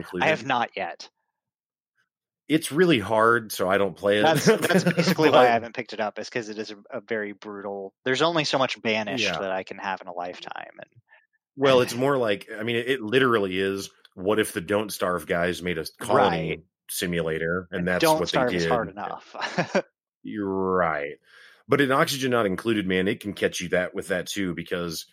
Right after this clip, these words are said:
Speaker 2: like, to generate power, you put the little people on a hamster wheel, and then they sprint on it, and you can watch that. I don't know. It's, <laughs> it's super easy to get caught up in,
Speaker 1: Fallout
Speaker 2: uh, and waste
Speaker 1: Shelter
Speaker 2: time.
Speaker 1: was,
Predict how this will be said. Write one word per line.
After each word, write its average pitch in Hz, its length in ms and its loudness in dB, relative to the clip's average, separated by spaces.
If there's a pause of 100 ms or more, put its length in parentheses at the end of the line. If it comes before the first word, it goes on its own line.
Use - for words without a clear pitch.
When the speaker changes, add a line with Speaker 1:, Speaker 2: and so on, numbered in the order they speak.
(300)
Speaker 2:
like, 87 160 -4
to 85 80 -14
generate 95 480 0
power, 98 380 0
you 85 160 -6
put - 160 -12
the 92 80 -8
little 87 160 -2
people 90 280 -6
on 90 100 0
a 87 40 -2
hamster 90 440 -6
wheel, 76 380 -8
and 76 80 -8
then 78 140 -10
they 78 380 -8 (340)
sprint 95 460 -2
on 76 200 -4
it, 78 180 -10
and 76 320 -20 (140)
you 80 100 -14
can 87 180 -8
watch 92 300 -2
that. 69 300 -8 (180)
I 78 120 -6
don't 73 140 -10
know. 69 220 -14 (120)
It's, - 320 -8 (680)
<laughs> - 640 -10
it's - 200 0
super 110 300 -2
easy 95 240 -4
to 87 80 -6
get 92 260 -10
caught 90 220 -2
up 82 200 -4
in, 80 260 -8 (420)
Speaker 1:
Fallout 151 540 2 (160)
Speaker 2:
uh, - 0 -
and 110 140 -2
waste 78 280 -4
Speaker 1:
Shelter - 0 -
Speaker 2:
time. 82 380 -4
Speaker 1:
was, 107 460 -10